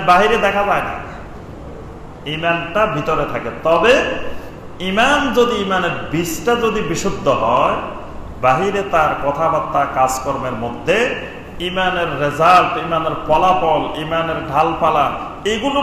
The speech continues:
প্রতিফলিত হয়। কিন্তু মূল ঈমান দেখা যায় না, মূল ঈমান থাকে কালবে, এটা কালবের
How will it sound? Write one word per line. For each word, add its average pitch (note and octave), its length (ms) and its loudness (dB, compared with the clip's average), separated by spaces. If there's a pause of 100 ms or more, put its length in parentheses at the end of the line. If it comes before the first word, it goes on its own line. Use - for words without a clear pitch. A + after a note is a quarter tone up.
প্রতিফলিত C#3 560 -2 (140)
হয়। - 160 -10 (1800)
কিন্তু D4 340 0 (160)
মূল A3 160 0 (180)
ঈমান F3+ 200 0 (120)
দেখা D3 260 0
যায় G#2+ 200 -2
না, - 60 -8 (1300)
মূল D#3+ 140 -2 (140)
ঈমান D3+ 180 -2 (100)
থাকে D#3 180 -2 (140)
কালবে, B2+ 280 -2 (100)
এটা C3+ 120 -6 (120)
কালবের G#3+ 360 4